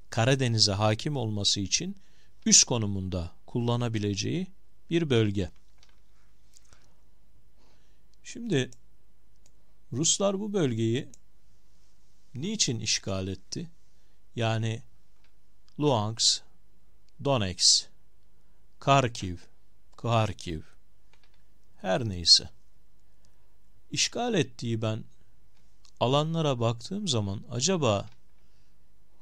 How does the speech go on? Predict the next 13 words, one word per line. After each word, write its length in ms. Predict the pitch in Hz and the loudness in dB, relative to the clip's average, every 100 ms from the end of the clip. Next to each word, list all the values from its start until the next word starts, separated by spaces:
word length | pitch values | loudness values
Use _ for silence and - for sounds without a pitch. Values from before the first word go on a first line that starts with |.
| - - - | -12 -12 -10
şu 160 | - | 2
şekilde 560 | 226 202 170 143 139 131 | 4 4 4 2 4 2
düşünüyorum. 640 | 117 - 110 101 95 90 - - - - - - - - - - - - | 2 2 2 0 -2 -4 -8 -10 -12 -12 -12 -12 -12 -12 -12 -12 -12 -8
Rusya, 640 | 120 160 202 - 117 107 - - - - - - - - - - - - | 0 2 8 8 8 6 0 -10 -12 -12 -12 -12 -12 -12 -12 -12 -8 6
esasen 680 | 110 220 247 - 117 98 | 8 10 12 10 10 4
Rusya'nın 560 | 104 - - 131 107 98 - | 4 6 6 6 4 0 0
amacı 560 | 107 101 98 98 90 - - - - - - - - | 2 2 2 2 0 -4 -12 -12 -12 -12 -12 -6 -6
Ukrayna'yı 680 | 113 - 220 180 110 107 | -2 2 4 4 2 0
mı 140 | 101 101 | -2 -4
işgal 520 | 117 - - 107 101 | -2 -2 0 -2 0
edip 320 | 98 95 - | -2 -4 -4
yönetmek, 640 | 101 101 101 - 180 196 | -2 0 -2 -2 -6 -4
yoksa 460 | 151 185 - 110 | -4 0 2 2